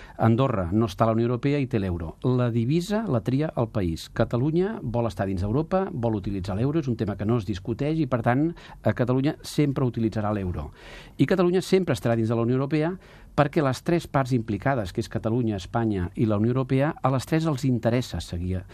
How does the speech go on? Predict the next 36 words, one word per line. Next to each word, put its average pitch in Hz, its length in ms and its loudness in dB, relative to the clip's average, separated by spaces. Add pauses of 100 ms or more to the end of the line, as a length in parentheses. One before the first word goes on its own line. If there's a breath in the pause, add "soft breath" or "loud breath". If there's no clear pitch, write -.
(120)
que - 140 0
Catalunya 107 320 2
segueixi. 92 460 -2 (260 loud breath)
Espanya 147 320 2
té 135 80 0
molts 127 300 2
interessos 104 500 0
a 92 80 -2
Catalunya, 113 460 0 (420 loud breath)
el 113 80 2
setanta 139 400 0
per 123 80 -4
cent 117 160 0
de 117 80 2
la 98 60 -4
seva 110 180 0
exportació 101 560 -4
cap 101 160 -2
a 104 60 0
Europa 104 260 -2
passa 113 320 0
per 101 160 -4
Catalunya, 107 480 2
no 131 160 2
li 139 80 0
interessa 98 400 -2
posar 95 220 0
fronteres, 117 420 0
els 123 160 -4
catalans 139 320 0
volem 123 240 2
estar 101 220 -2
a 101 80 -2
la - 20 -2
Unió 95 140 0
Europea, 151 320 2